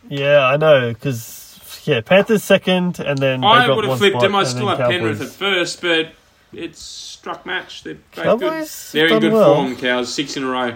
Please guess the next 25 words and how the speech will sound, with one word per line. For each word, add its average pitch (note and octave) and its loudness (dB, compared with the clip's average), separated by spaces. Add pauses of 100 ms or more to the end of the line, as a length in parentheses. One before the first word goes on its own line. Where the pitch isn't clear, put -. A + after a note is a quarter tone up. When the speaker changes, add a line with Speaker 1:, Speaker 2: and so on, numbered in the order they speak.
(100)
Speaker 2:
They're A#2 -12
playing B2 -6
good. A#2+ -6 (600)
Speaker 1:
All C#3 4
right. C3 2
Uh, E3+ 6
sorry, D#3 0
I - 6
haven't D3 0
prepared C3 -2
these A#2+ -8
news A#2+ -8
<laughs> - -20
stories, B2 -6
so F3 0 (200)
bear F3 -2
with D#3 -2
me. D#3 -4 (380)
Uh, D#3+ 6
all F#3 6
right, F3 2 (140)
Bellamy A#3 2
made G#3 2
to G3+ -4
s-, - -8